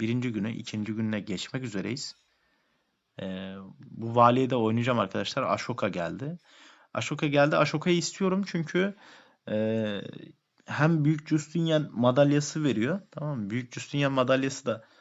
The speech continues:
e, kolay buluruz diye tahmin ediyorum. E, kasılması kolay olur yani. Eğer Ashoka'yı da alırsam Hannibal'la birlikte güzel bir atlı birliği kurarım. E, bu benim için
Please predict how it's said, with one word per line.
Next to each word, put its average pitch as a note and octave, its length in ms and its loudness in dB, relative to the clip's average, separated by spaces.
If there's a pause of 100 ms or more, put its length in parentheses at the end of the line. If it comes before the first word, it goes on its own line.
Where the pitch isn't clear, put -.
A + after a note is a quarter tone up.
(320)
e, G2 320 0 (340)
kolay C#3 320 8
buluruz A#2 380 0
diye C3 120 0
tahmin C3 340 -2
ediyorum. E3 380 -4 (760)
E, - 40 -18 (180)
kasılması C3+ 520 -2
kolay B2+ 300 4
olur B2 200 2
yani. B2+ 380 -2
Eğer A#2 340 2
Ashoka'yı C#3+ 400 0
da A#2 80 4
alırsam D3 400 0
Hannibal'la B2 560 0
birlikte C3 440 -6 (380)
güzel B2 320 0
bir G#2+ 160 0
atlı A2+ 300 -6
birliği G#2+ 320 -4
kurarım. A#2+ 420 0 (800)
E, F#2+ 280 -6
bu A#2+ 120 -4
benim A2 180 2
için C#3+ 340 -8